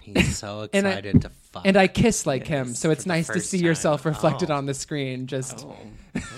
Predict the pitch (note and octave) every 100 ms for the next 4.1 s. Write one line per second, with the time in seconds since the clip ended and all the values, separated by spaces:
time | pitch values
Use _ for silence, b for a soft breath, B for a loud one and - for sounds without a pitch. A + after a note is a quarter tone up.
0 | - G#2 A#2 - G2 - - D#3+ C3 F3
1 | E3 - G3 F3+ D#3+ D3+ C#3+ C3+ C#3+ C#3+
2 | C#3+ D3+ C#3 C#3+ - - - - - -
3 | D#3 - B3+ - - B3 - C3 C3+ E3